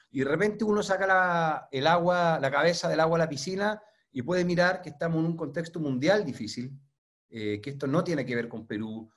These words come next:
que no tiene que ver necesariamente con Chile, que no tiene na-, necesariamente que ver con España, sino que es un problema, eh, o un desafío que estamos todos mundialmente. Así que esa es la invitación para ti, Amaro, el día de hoy.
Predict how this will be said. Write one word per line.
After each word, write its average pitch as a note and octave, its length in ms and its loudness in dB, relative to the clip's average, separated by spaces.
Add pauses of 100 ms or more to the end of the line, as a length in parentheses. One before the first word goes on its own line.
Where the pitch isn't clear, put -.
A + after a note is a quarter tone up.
(120)
que A#2 140 -6
no F3+ 140 2
tiene C#3 160 -4
que B2 80 -6
ver A#2 80 -2
necesariamente A2+ 360 -6
con G#2 160 -8
Chile, G#2+ 380 -6
que G2+ 80 -12
no D#3+ 80 -4
tiene D#3+ 220 -4
na-, A#2+ 240 -6
necesariamente A2+ 600 -8
que G#2 100 -6
ver A#2 100 -6
con G#2+ 120 -8
España, A#2 640 -2 (260)
sino D#3 280 -2
que G3 80 -2
es G3 60 0
un G#3 120 -2
problema, G#3 720 0
eh, C3 80 -4
o C3 180 -6
un D#3 160 -4
desafío D#3 420 -6
que C#3+ 60 -8
estamos D#3+ 380 -4
todos E3 340 0
mundialmente. D#3+ 600 -2
Así C#3 120 -10
que E3 100 -6
esa E3+ 120 -4
es F3+ 60 -4
la F3 40 -6
invitación D#3+ 500 -4
para D3 200 -2
ti, F3 180 -4
Amaro, E3+ 460 0
el C#3 120 -4
día D3 160 -2
de D#3 80 2
hoy. A3 260 -2